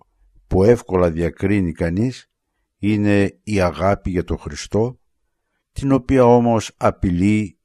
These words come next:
ένα βασικό πάθος, τις φιλαυτίες.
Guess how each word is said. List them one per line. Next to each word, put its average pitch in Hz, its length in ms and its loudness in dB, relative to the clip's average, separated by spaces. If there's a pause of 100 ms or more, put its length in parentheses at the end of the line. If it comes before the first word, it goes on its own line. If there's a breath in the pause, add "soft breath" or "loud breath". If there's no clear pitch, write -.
ένα 101 540 -2
βασικό 92 760 -2
πάθος, - 560 -4 (680)
τις - 220 -10
φιλαυτίες. 101 760 -2